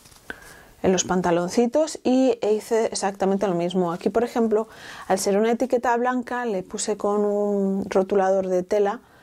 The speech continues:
le puse el, ¿cómo se llama? La talla. Esto lo puedes poner aquí o acoplado, depende como quieras. Y este, por ejemplo, es para de cero a dos meses.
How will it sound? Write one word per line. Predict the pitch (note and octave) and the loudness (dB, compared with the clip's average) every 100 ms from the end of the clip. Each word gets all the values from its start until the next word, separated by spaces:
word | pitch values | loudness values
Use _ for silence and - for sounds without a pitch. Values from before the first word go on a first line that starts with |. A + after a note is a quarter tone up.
| - - - - | -20 -20 -20 -2
le | F#3+ | 0
puse | G3 G3 - F3 | 0 -2 0 0
el, | E3+ D#3 C3+ D#3 - - - - - - | 0 -2 -4 -8 -14 -20 -20 -14 -12 -8
¿cómo | - E3 | -6 -4
se | - | -4
llama? | C#3+ C#3+ - | -6 -6 -2
La | F#3+ F3 | 2 2
talla. | F3 E3+ D#3 D3+ | 2 2 0 -4
Esto | E3+ F#3+ | -4 0
lo | F3 | 0
puedes | F3+ E3+ | 0 -2
poner | F3+ E3+ E3+ | -4 -4 -2
aquí | D#3 E3+ B3 C#4+ | -2 -2 2 2
o | G#3 | 2
acoplado, | E3 E3 - D3+ B2 | 0 -4 -2 0 0
depende | - E3 D#3 | -4 -4 -4
como | E3+ B2+ - | -2 -4 -2
quieras. | - - D#3 - - - - - - - - - - - - - - - _ - | -2 -2 -4 -10 -20 -20 -20 -20 -20 -20 -20 -20 -20 -20 -20 -20 -20 -20 _ 0
Y | D4+ D#4 | 2 4
este, | E4 E4 - E4+ | 2 0 2 4
por | C4+ | 2
ejemplo, | C4 C#4 C4+ D4+ | 2 0 2 2
es | D4 | 0
para | C#4+ C#4 C#4 | -2 0 2
de | B3+ A3 | 2 0
cero | - C#4+ D#4 E4 | 0 0 2 0
a | |
dos | A3+ G#3 | 0 -2
meses. | F#3+ F3+ - D4 F#4 | -4 -4 -6 -6 -6